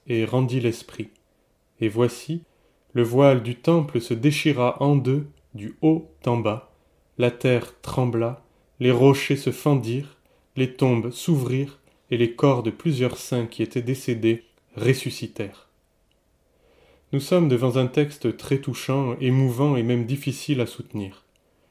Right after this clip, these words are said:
Jésus y manifeste toute sa vie charnelle, et nous saisissons à quel point il a souffert dans son corps et dans son âme, jusqu'à l'interrogation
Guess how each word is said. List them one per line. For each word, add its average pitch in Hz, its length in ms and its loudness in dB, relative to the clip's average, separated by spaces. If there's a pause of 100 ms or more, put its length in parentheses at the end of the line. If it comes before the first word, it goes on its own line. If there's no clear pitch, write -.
(360)
Jésus 127 320 0
y 123 40 4
manifeste 127 800 2
toute 170 200 -4
sa 127 160 0
vie 123 140 -4
charnelle, 123 640 -2 (440)
et 120 60 2
nous 120 120 2
saisissons 127 540 0
à 113 60 0
quel 123 260 -2
point 147 240 2
il 113 120 0
a 110 60 0
souffert - 540 -4
dans 131 200 0
son 131 200 -4
corps - 460 -4 (300)
et 113 80 0
dans 135 180 6
son 123 320 0
âme, 123 280 -2 (460)
jusqu'à 147 440 2
l'interrogation 131 1040 0